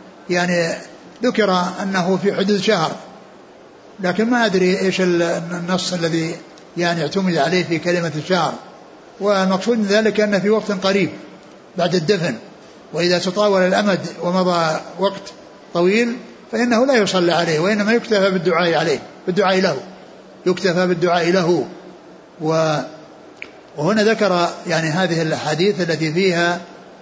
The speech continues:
أن النبي صلى الله عليه وسلم صلى على قبر بعدما دفن، يعني قال: "صلى عليه"،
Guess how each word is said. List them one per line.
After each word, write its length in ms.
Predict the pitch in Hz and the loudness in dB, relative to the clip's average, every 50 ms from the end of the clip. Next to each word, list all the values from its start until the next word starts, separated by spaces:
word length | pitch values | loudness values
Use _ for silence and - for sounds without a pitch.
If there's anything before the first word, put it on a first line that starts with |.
| - - | -6 -2
أن 140 | 175 180 180 | -2 0 0
النبي 260 | 175 175 175 170 165 | 0 0 0 -2 -2
صلى 160 | - 180 165 | -2 -2 -2
الله 80 | 165 160 | 0 -2
عليه 80 | 156 156 | -2 -2
وسلم 260 | 180 170 165 156 156 | -2 -2 -2 -2 -2
صلى 280 | 156 180 185 180 170 | -2 0 0 0 2
على 240 | 160 151 160 151 151 | 2 0 0 0 0
قبر 420 | 147 147 - 185 202 208 226 233 240 - - - - - - - - - | -2 -2 0 0 2 2 2 0 0 -4 -12 -20 -20 -20 -20 -20 -10 -4
بعدما 380 | 170 165 170 160 170 165 165 160 | -2 0 0 0 0 0 0 0
دفن، 340 | 156 190 185 190 214 220 214 220 - - - - - - - - - - | 2 2 2 2 2 0 0 -4 -8 -16 -20 -20 -20 -20 -20 -20 -12 -6
يعني 220 | 156 156 156 165 160 | -4 -4 -2 -2 -2
قال: 320 | - 175 175 165 160 156 | 0 0 0 0 0 0
"صلى 240 | - 185 175 170 170 | 0 0 0 2 2
عليه"، 540 | 156 170 180 185 165 165 180 - 160 175 | 2 2 2 2 2 0 0 0 -2 -4